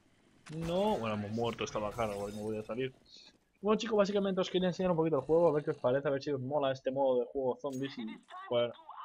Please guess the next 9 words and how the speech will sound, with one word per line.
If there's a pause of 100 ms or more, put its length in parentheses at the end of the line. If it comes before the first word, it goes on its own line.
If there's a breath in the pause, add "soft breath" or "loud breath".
(200)
como
estaba
de
oferta (1120 soft breath)
hace
relativamente
poco,
pues
si,